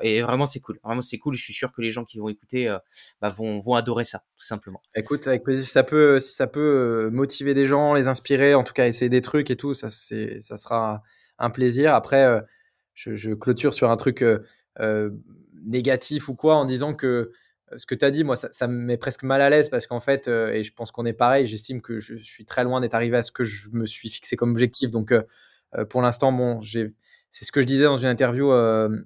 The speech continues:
Speaker 2: avec un, un média canadien, euh, qui me disait, « Mais vous êtes fi-, », parce qu'à un moment, je suis monté, j'avais une asso avec trois cents membres et tout, euh, « Vous êtes fiers de ça ? » Et je dis, « Bah, en fait, je fais juste du sport, euh, j'en fais beaucoup, j'en fais plus que la moyenne, ce qui fait que, bah, j'ai eu un bon niveau. »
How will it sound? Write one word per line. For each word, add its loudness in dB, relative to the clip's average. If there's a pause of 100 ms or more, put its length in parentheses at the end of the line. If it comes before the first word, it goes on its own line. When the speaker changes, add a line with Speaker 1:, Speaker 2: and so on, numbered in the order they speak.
(400)
Speaker 2:
avec -4
un, -2
un -2
média 0
canadien, 0 (440)
euh, -6
qui -8
me -2
disait, « 4
Mais 2
vous -2
êtes 2
fi-, », -8
parce -10
qu'à 4
un 2
moment, 2
je -8
suis -8
monté, 0
j'avais 2
une 0
asso -2
avec 2
trois -6
cents -4
membres 0
et -4
tout, -4 (440)
euh, « -2
Vous -4
êtes 0
fiers 4
de 0
ça ? » 2
Et -2
je -10
dis, « -14
Bah, 2 (320)
en -6
fait, -2 (180)
je -18
fais -2
juste -10
du -8
sport, 4
euh, 0
j'en -6
fais -6
beaucoup, -4
j'en -2
fais -8
plus -14
que 0
la 6
moyenne, 4
ce -12
qui -20
fait -4
que, -16
bah, -2
j'ai -4
eu 0
un 2
bon -2
niveau. » 2